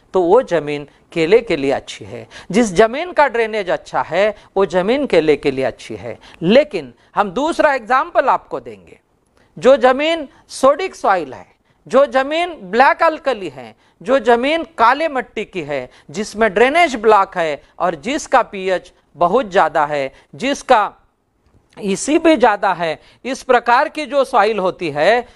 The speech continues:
उस प्रकार के सॉइल में और एक चीज़ आप ध्यान में रखेंगे, ये भले ही इसका पीएच ज़्यादा हो, अ, सॉरी, ईसी ज-, और पीएच दोनों ज़्यादा हो, लेकिन जो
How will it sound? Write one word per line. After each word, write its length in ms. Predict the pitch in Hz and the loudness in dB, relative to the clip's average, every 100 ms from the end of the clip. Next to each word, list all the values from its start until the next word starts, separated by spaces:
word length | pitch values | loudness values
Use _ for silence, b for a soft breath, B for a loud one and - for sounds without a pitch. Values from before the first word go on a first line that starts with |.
| b | b
उस 180 | 185 214 | -4 -4
प्रकार 500 | - 185 - 180 247 | 0 -2 2 2 2
के 160 | 247 202 | -2 -8
सॉइल 400 | - 147 135 135 | -4 -4 -4 -8
में 340 | 143 185 214 b b - | -6 -4 -6 b b -4
और 240 | 214 302 285 | 2 4 4
एक 160 | 214 - | -4 -8
चीज़ 220 | 180 160 | -6 -2
आप 100 | 156 | -2
ध्यान 260 | 139 139 | -4 -8
में 160 | 139 135 | -6 -10
रखेंगे, 600 | 127 - 190 220 240 240 B B 180 | -8 -6 -6 2 4 4 B B 0
ये 140 | 208 | 0
भले 380 | 151 151 170 202 | 0 -4 2 2
ही 300 | 196 269 320 | 2 0 0
इसका 260 | - - | -2 0
पीएच 380 | 214 208 185 175 | 0 -4 -6 -4
ज़्यादा 300 | 143 143 143 | -2 0 0
हो, 300 | 131 135 131 b b - | -2 -4 -10 b b 0
अ, 160 | 160 | 2
सॉरी, 420 | 147 190 185 175 170 | 2 2 2 0 -10
ईसी 320 | 185 - 269 | -12 -10 -10
ज-, 120 | 190 | -2
और 420 | 180 156 - 170 | 0 0 0 0
पीएच 320 | 165 196 220 180 | 0 2 2 2
दोनों 360 | 156 196 262 | 2 2 2
ज़्यादा 320 | 180 156 151 | 4 2 2
हो, 280 | 139 131 127 b b | -2 -2 -8 b b
लेकिन 480 | 185 233 247 160 135 - _ _ | 0 2 2 -2 -10 -16 _ _
जो 440 | 143 156 262 302 | -6 2 4 2